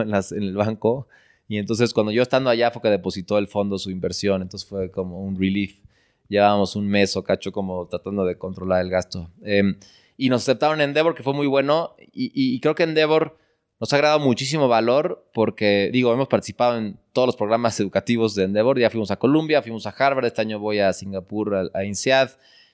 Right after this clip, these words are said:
Y todos son bastante subsidiados y aplicables para emprendedores de Endeavor. Nuestro consejo de Endeavor es fantástico. Tenemos a, a top C E Os, ahorita, por ejemplo, de, de, de Sabritas, de, de, de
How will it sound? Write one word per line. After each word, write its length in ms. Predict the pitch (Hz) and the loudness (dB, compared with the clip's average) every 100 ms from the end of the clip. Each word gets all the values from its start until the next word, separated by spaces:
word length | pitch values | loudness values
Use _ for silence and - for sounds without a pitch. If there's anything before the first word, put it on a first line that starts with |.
| _ | _
Y 100 | 113 | -8
todos 300 | 101 147 143 | 0 0 2
son 320 | 143 143 147 _ | 0 -2 -6 _
bastante 320 | 104 104 131 | -6 0 0
subsidiados 760 | 113 95 101 104 113 117 117 - | 0 -6 -4 0 2 2 0 -2
y 120 | 98 | -2
aplicables 560 | 87 92 - 104 104 101 | -2 -6 0 0 0 -2
para 160 | 95 | -6
emprendedores 340 | 90 87 101 98 | -6 -8 -10 -8
de 80 | 107 | -4
Endeavor. 480 | 131 139 143 143 _ _ _ _ | 0 2 2 -2 _ _ _ _
Nuestro 280 | 117 113 123 | 0 2 4
consejo 460 | 123 120 143 139 147 | 2 2 0 2 2
de 60 | |
Endeavor 400 | 123 117 123 120 | 4 2 2 2
es 100 | 113 | 0
fantástico. 760 | 110 101 120 120 131 - 135 160 | -4 -2 0 0 -4 -2 -2 0
Tenemos 480 | 113 110 117 113 - | -4 -2 -4 -4 -4
a, 480 | 101 95 90 87 _ _ _ - | -2 0 0 -2 _ _ _ 0
a 280 | 98 90 - | 0 0 0
top 180 | 131 - | -2 -2
C 160 | - 123 | -2 0
E 60 | 120 | 2
Os, 520 | 120 117 120 - - | 4 2 -2 -6 -10
ahorita, 340 | - 104 101 104 | -4 -4 -2 -2
por 120 | 98 | -2
ejemplo, 360 | - 107 107 107 | -6 -8 -2 0
de, 260 | 92 90 - | 2 -2 -4
de, 380 | 95 92 90 | -4 -2 -4
de 80 | 92 | -6
Sabritas, 640 | 92 104 117 131 131 123 104 | 0 2 4 2 2 2 0
de, 80 | 95 - | -8 -8
de, 260 | 98 92 | -4 -4
de 80 | 92 | -4